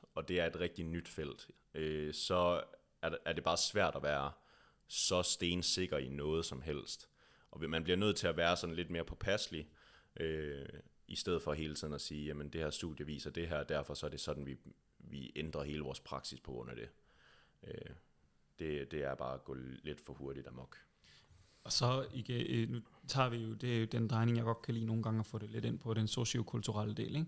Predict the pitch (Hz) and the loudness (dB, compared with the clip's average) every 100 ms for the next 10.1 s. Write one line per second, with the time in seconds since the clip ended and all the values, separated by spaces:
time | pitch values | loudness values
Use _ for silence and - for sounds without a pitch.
0 | - 92 80 78 - 117 113 113 110 110 | 0 -2 0 -2 0 2 2 2 -2 -2
1 | 117 110 107 110 - 110 104 107 104 117 | -2 -2 -4 -6 -4 -2 0 0 2 2
2 | - - - _ - 110 107 - _ _ | 0 -6 -8 _ -6 -2 -2 -6 _ _
3 | _ _ _ _ _ _ _ _ 110 - | _ _ _ _ _ _ _ _ -6 2
4 | 113 110 107 104 107 110 - _ _ _ | 4 6 4 4 0 -2 -6 _ _ _
5 | _ _ _ _ _ 131 127 120 107 110 | _ _ _ _ _ 0 0 0 -2 0
6 | 110 - 120 110 - 107 104 104 107 131 | 2 4 2 2 2 2 4 2 0 -6
7 | - 117 113 - 113 107 107 113 110 110 | -2 0 2 0 2 2 4 2 2 4
8 | 127 127 107 123 - 113 113 113 110 110 | 2 0 -4 -4 2 4 4 4 4 2
9 | - - - 110 120 - 104 95 - 113 | 2 -2 0 0 0 0 0 -2 -4 -4